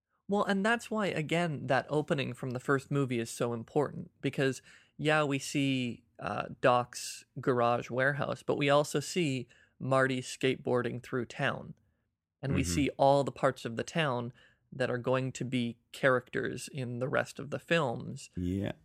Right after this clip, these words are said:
Speaker 1: in different ways. And so I almost wish that we had that again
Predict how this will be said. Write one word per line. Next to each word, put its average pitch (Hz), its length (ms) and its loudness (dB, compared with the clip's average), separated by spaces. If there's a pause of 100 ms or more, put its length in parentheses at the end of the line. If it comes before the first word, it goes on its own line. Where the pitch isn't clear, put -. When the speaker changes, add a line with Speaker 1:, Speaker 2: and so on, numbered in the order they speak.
(220)
Speaker 1:
in 131 200 -4
different 123 300 0
ways. 127 540 -2
And 143 200 0
so 139 380 2 (920)
I 151 80 4
almost 156 540 2
wish 143 380 -2
that 131 220 4
we 123 140 0
had 127 340 2
that 123 240 2
again 123 540 -2